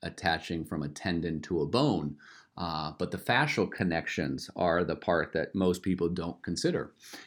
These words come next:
And we have things called slings in our bodies. So you have fascial slings and fascial lines.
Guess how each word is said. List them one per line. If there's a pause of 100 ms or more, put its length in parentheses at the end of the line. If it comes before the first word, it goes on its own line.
(120)
And
we
have
things
called
slings
in
our
bodies.
So
you
have
fascial
slings
and
fascial
lines.